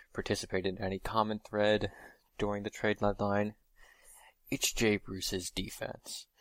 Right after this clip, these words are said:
or rather his total lack of ability to play any defense at this point of his career. And there, there's already been an article written about Fangraphs. We can all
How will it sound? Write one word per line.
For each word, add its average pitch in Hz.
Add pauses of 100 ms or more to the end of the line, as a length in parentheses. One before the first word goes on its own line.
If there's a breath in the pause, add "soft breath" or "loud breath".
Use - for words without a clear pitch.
(240 soft breath)
or 104
rather 98
his -
total 110
lack 98
of 98
ability 98
to -
play 92
any 92
defense -
at -
this 98
point 87
of 87
his -
career. - (2750 soft breath)
And 156
there, 131
there's 110
already 98
been 95
an 95
article 98
written 98
about -
Fangraphs. 151
We 95
can 98
all 95